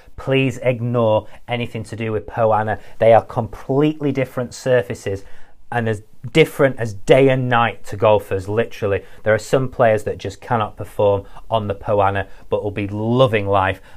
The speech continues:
back on the Bermuda grass. Other than that, there isn't too much that I want to say about the golf course. I don't want to guess. You can type it in yourselves, have a quick read.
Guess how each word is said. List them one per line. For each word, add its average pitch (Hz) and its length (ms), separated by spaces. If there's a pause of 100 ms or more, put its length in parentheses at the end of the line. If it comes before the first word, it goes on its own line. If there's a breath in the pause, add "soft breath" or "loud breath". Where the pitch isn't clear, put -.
(120)
back 110 320
on 101 220
the 101 80
Bermuda 101 400
grass. 90 460 (1500 soft breath)
Other 180 220
than 185 220
that, 123 260
there 131 160
isn't 135 240
too 135 220
much 123 240
that 123 100
I 113 160
want 113 220
to 107 80
say 110 200
about 107 220
the 107 80
golf 107 340
course. 104 360
I - 80
don't 160 180
want 160 120
to 147 40
guess. 123 540 (880 soft breath)
You 139 160
can 131 220
type 165 360
it 147 80
in 139 380
yourselves, 139 640 (160)
have 151 180
a 143 60
quick 139 240
read. 127 460